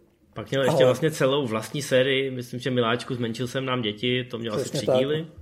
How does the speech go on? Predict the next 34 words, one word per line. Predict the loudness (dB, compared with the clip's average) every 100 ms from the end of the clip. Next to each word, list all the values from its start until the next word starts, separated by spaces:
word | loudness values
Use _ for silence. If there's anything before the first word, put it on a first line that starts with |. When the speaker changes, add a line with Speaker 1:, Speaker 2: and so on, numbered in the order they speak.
| -20 _ -10 -4
Speaker 2:
Já | 0 2
vím, | 4
že | 4
určitě | 4 2 0 0
dva, | 4 4 4
možná | 2 0 0
to | -2
mělo | -2 0 -2
i | -4
tři. | -4 -4 -4 -8 -18 -8 2
I |
v | 4
devadesátkách | 6 8 8 8 4 4 2
hrál | 4 2
v |
nějakých | 2 0 -2 -4
věcech | -6 -6
s | -6
Tomem | -4 -4 -4
Arnoldem | -2 0 2 0
a | -2
podobně. | -4 -4 -2 0 0 -2 -10 -16 -2
A | 4 6
já | 6
jsem | 4 2
ho |
měl | 6 4
vždycky | 4 -2
docela | -4 0 2
rád. | 2 0 -6 -18 -20 _ _ _ -20 -20 -20 _ -10
Speaker 1:
Tady | -4 -2
je | 0 0
naprosto | 0 -2 -2 -2 0
výborný, | -2 0 -2 0 -2 -2 -4